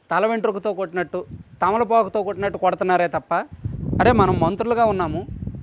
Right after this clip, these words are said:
అధికారంలో ఉన్నాం కాబట్టి అతను చేసిన తప్పులన్నీ కూడా మనం చెప్పాలి, ధాటుగా మాట్లాడాలి" అని ఒక్క హోంమంత్రి అనిత గారు తప్ప,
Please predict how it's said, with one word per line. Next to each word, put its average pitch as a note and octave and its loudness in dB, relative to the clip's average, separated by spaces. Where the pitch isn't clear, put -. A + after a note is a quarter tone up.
అధికారంలో A3+ 6
ఉన్నాం F3 -2
కాబట్టి A#3 4
అతను F#3+ 0
చేసిన A3+ -2
తప్పులన్నీ A3 -2
కూడా A3 2
మనం G3 0
చెప్పాలి, G3 -2
ధాటుగా F#3+ 0
మాట్లాడాలి" F3+ -2
అని F3+ -4
ఒక్క F#3 0
హోంమంత్రి A#3+ 0
అనిత G#3+ 2
గారు A3 6
తప్ప, - 2